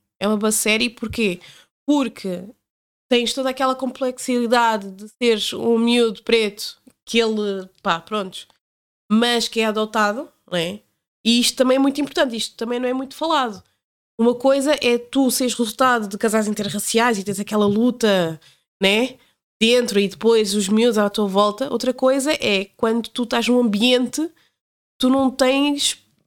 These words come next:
pretos ou africanos ou whatever à tua volta, né? E ele cresceu muito num ambiente de brancos. Ele estudou tudo mais, no futebol também é todo,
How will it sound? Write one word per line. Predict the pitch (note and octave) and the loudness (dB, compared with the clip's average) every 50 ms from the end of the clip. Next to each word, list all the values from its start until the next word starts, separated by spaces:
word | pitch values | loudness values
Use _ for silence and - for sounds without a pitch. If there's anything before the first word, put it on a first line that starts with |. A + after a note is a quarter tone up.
| _ _ - | _ _ 0
pretos | A3+ A#3 B3 C4 B3+ B3+ | 2 2 2 2 0 0
ou | F3+ F3+ | -4 -4
africanos | F#3 - A3 G#3+ - A3 G#3+ G#3 G3 F#3+ F#3 | -4 -4 -6 -4 -2 0 0 0 0 -2 -4
ou | F#3 F3+ F3+ | -2 0 2
whatever | F#3 F#3+ F#3+ G3 G3 G3+ G#3 A#3 A#3 - | 2 4 4 2 2 0 -2 -4 -4 -2
à | - A#3 | -2 -2
tua | - - C4+ C#4 | 0 2 2 2
volta, | A#3 B3+ B3 A#3 A3 - - F#3 F#3 - _ _ _ _ _ _ - | 4 4 2 2 0 -4 -8 -12 -12 -14 _ _ _ _ _ _ -6
né? | F3+ F3+ - - - - - _ _ _ _ - | -4 -4 -4 -6 -12 -18 -20 _ _ _ _ 0
E | G3+ | 0
ele | G3+ G3+ | 2 0
cresceu | G3+ - - - B3 A#3+ B3 | 0 0 0 2 2 2 4
muito | A#3 A#3+ C4 C4+ C4 - B3 | 4 4 2 2 0 0 0
num | B3 C4 C4 | 0 0 2
ambiente | C4+ C4 B3 G#3 G#3 G#3 A#3+ B3 B3+ C4 C4 C4 - - B3 B3+ C4 C4 C4 B3+ B3+ B3+ B3+ B3+ B3+ - _ - | 2 2 0 0 0 2 2 2 4 2 0 -2 -4 -6 -4 -2 0 0 0 0 0 0 -2 -4 -6 -8 _ -14
de | G3 G3 | -12 -8
brancos. | G3+ G3+ A#3 A#3+ A#3 G#3+ G3+ G3+ - - - - _ _ - - - _ _ _ _ _ _ - | -2 0 0 2 2 0 -2 -4 -6 -10 -12 -12 _ _ -20 -20 -20 _ _ _ _ _ _ -4
Ele | E3 F3 F3+ F3 E3+ | 0 0 2 2 2
estudou | E3+ - - - - - G#3+ C4 D#4+ D4+ | 0 -2 -4 -4 -2 0 2 2 2 2
tudo | - B3+ A3+ G3+ | 0 -2 -2 -2
mais, | G3 G3+ G3+ G#3+ A#3 B3 B3+ B3+ A3+ - - | 0 2 2 2 2 2 2 0 0 -2 0
no | G#3 G#3 G#3 | 0 -2 -2
futebol | G3 - - - F#3 F3+ A3 A#3+ A#3+ A3 | -2 -4 -8 -6 -2 0 2 2 2 0
também | A3+ A3 G#3+ G#3 G#3+ G#3 F#3+ G3 | -2 -2 0 2 2 2 0 -2
é | G3 | -2
todo, | G3 - G#3+ G3 G#3+ | -4 -4 -4 -2 -2